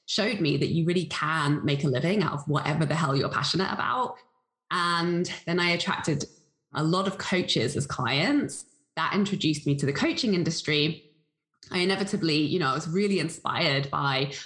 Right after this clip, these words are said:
all of the work and all of the people that I was being introduced to through my clients who would send me, you know, people that they aspired to be. And I inevitably ended up in a coaching program. That's when I discovered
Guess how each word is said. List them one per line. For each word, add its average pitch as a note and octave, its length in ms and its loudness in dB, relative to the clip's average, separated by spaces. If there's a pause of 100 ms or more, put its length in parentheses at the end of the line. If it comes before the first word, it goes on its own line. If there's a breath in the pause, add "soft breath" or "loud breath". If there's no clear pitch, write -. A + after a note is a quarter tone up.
all F#3 220 0
of C#3+ 100 -4
the D#3 80 -2
work D3 400 -2
and D3+ 100 0
all C3+ 80 2
of C#3 120 0
the C#3+ 40 0
people F#3+ 380 2
that D#3 140 0
I - 20 0
was D3+ 160 0
being D#3 220 2
introduced D#3+ 540 0
to C#3+ 140 4
through E3+ 380 -2
my C#3 220 0
clients C#3+ 580 0
who D#3 80 2
would C#3 140 0
send C#3+ 340 -2
me, C3+ 240 2
you E3 100 0
know, C3 140 2
people - 320 -2
that - 100 -4
they D3 140 2
aspired C#3 460 -2
to D3 100 -4
be. C3+ 640 0 (320)
And D#3+ 520 2 (120)
I D3 340 2
inevitably D3 540 0
ended D#3 260 2
up C#3 160 0
in C#3 80 2
a C#3 40 -2
coaching D3+ 360 0
program. C3 500 -2 (440)
That's B3 320 -2
when A3 100 2
I G#3 80 2
discovered E3 580 0